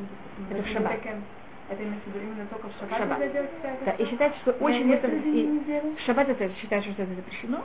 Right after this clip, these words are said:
Speaker 1: Да,
Speaker 2: а
Speaker 1: но
Speaker 2: тем
Speaker 1: среди
Speaker 2: деле
Speaker 1: недели
Speaker 2: считается, что это может немножко повредить зрение.
Speaker 1: Да, так почему,
Speaker 2: Окей.
Speaker 1: почему, с одной стороны, мы должны
Speaker 2: При
Speaker 1: быть
Speaker 2: саге,
Speaker 1: быстрыми.
Speaker 2: это значит, это ходить, есть мнение, что это очень большие шаги. А, скажем, бегать, это считается в какой-то мере,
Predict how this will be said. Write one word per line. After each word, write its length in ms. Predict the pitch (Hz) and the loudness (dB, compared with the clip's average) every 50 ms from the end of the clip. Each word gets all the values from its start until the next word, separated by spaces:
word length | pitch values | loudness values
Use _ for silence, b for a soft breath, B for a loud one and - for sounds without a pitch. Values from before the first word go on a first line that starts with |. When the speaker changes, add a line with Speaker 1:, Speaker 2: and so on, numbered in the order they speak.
| - - - | -8 -12 -8
Speaker 1:
Да, 220 | 220 226 233 196 196 | 0 4 4 6 6
Speaker 2:
а 40 | |
Speaker 1:
но 80 | 202 208 | 6 6
Speaker 2:
тем 0 | |
Speaker 1:
среди 200 | 262 262 247 240 | 6 6 6 6
Speaker 2:
деле 120 | 277 339 | 6 6
Speaker 1:
недели 160 | 359 359 - 247 | 6 6 6 4
Speaker 2:
считается, 380 | 254 240 240 233 226 240 247 | 4 4 6 6 6 4 2
что 160 | 240 - - | 0 2 2
это 140 | 262 254 254 | 2 4 4
может 280 | 233 247 262 254 254 247 | 4 4 4 4 2 2
немножко 300 | 233 226 233 233 - 208 | 2 2 2 0 -2 -4
повредить 340 | 226 208 214 202 208 202 185 | 0 0 0 0 0 0 2
зрение. 220 | 208 208 202 180 | 4 4 4 4
Speaker 1:
Да, 240 | 240 233 220 202 - - | 4 0 -2 -2 -4 -8
так 100 | 202 - | -10 -12
почему, 460 | - 202 - - 240 240 240 240 247 - | -12 -12 -12 -10 -8 -6 -4 -4 -6 -6
Speaker 2:
Окей. 140 | - 185 175 196 202 - | -8 -10 -12 -12 -10 -8
Speaker 1:
почему, 360 | 247 233 - 254 254 247 247 226 233 - - - - - | -8 -4 -2 0 0 0 -2 -2 -6 -8 -10 -10 -10 -8
с 20 | 269 | -4
одной 160 | - 202 254 | -2 0 0
стороны, 260 | 262 285 262 254 254 | 2 2 2 2 2
мы 80 | 240 214 | 0 -2
должны 200 | 208 226 226 247 | -4 -4 -4 2
Speaker 2:
При 120 | 233 233 240 | 4 6 6
Speaker 1:
быть 100 | 233 233 | 6 6
Speaker 2:
саге, 120 | 269 285 | 6 4
Speaker 1:
быстрыми. 180 | 285 269 254 277 | 6 6 6 6
Speaker 2:
это 80 | 285 262 | 8 8
значит, 260 | 269 277 277 269 240 - - - - - | 8 6 4 4 0 -4 -6 -12 0 4
это 300 | - 233 233 240 240 240 | 4 6 8 6 6 4
ходить, 440 | - - 233 233 269 277 277 285 262 | 4 2 2 2 4 2 0 0 0
есть 220 | 214 240 269 262 - - | 2 2 0 0 -2 -2
мнение, 320 | 240 226 233 240 240 240 226 | 4 6 6 8 6 6 2
что 100 | - - | 0 0
это 80 | 247 | 0
очень 240 | - 254 - 262 240 | 0 0 0 2 2
большие 400 | 247 233 - - - 262 240 196 | 2 2 2 0 0 -2 -2 -2
шаги. 320 | - - 190 - - - - - - - - - - - - - - - | -4 -4 -6 -8 -10 -12 -12 -14 -14 -12 -12 -12 -12 -12 -12 -14 -10 -10
А, 80 | - 196 - | -8 -8 -6
скажем, 220 | - 208 208 202 196 - - - 220 202 190 180 | -4 -4 -4 -4 -6 -8 -10 -4 -2 -2 0 2
бегать, 300 | 240 277 277 285 277 - - | 4 4 4 4 0 -2 -4
это 160 | - - 247 233 | -2 -2 -2 -2
считается 440 | - 214 202 226 214 214 214 226 208 | -2 0 2 2 2 2 2 -2 -2
в 60 | - | -2
какой-то 240 | - 202 196 190 220 | -4 -6 -4 -2 0
мере, 280 | 208 208 202 190 196 | 2 2 2 2 0